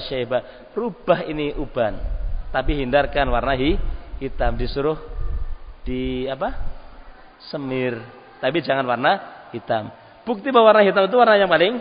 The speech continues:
sip aslinya. Tapi untuk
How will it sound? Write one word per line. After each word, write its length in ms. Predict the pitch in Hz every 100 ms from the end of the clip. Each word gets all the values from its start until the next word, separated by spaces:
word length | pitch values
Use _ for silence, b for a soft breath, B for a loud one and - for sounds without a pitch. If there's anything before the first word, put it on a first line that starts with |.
| - - - - - - - - _ _ _ - -
sip 160 | 269
aslinya. 640 | 240 - 226 196 135 117 - - -
Tapi 160 | 165 208
untuk 160 | 233